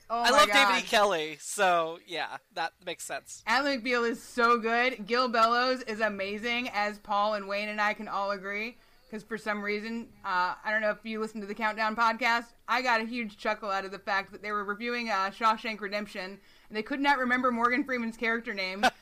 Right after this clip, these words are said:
Speaker 1: But then they both go, "Oh, who's that guy that played this?" They're like, "Oh, yeah, it's Gil Bellows from Ally McBeal." I was like, "What the fuck? You guys are hilarious." How you pull Gil Bellows out of your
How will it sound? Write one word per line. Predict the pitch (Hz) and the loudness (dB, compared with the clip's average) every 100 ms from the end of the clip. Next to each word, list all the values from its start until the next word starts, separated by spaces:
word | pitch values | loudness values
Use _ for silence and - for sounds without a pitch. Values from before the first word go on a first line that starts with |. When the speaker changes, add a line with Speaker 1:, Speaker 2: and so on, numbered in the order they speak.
| - _ | -8 _
Speaker 1:
But | 302 | -6
then | 320 320 | -4 -2
they | 330 | 2
both | 302 320 | 2 4
go, | 302 302 294 | 6 6 8
"Oh, | 392 415 403 466 | 10 10 10 6
who's | 440 | 6
that | 359 | 4
guy | 302 359 359 | 6 6 6
that | 330 | 2
played | 381 370 | 0 2
this?" | 381 330 | 0 -2
They're | 359 | -4
like, | 403 392 | -2 4
"Oh, | 480 523 | 6 8
yeah, | 427 294 | 6 6
it's | 330 | 4
Gil | 415 | 4
Bellows | 330 349 359 269 240 | 8 8 8 6 4
from | 254 | 0
Ally | 269 302 302 | 2 2 0
McBeal." | 247 | 0
I | 285 | 2
was | 262 | 2
like, | 254 | 0
"What | 302 311 | 0 0
the | 240 226 - - - | 0 -2 -4 -12 2
fuck? | 269 247 196 240 320 269 - | 4 4 2 -4 2 6 10
You | 302 | 10
guys | 277 311 | 10 8
are | 220 269 | 6 6
hilarious." | 240 226 233 233 202 180 190 226 - - - - - - _ - | 4 2 0 2 0 -2 -6 -6 -12 -16 -20 -20 -20 -20 _ -8
How | - 330 | 4 6
you | 403 415 | 6 6
pull | 453 415 | 8 8
Gil | 254 311 339 | 6 6 6
Bellows | 285 277 294 269 269 | 8 8 8 8 6
out | 240 262 | 4 4
of | |
your | 262 | 2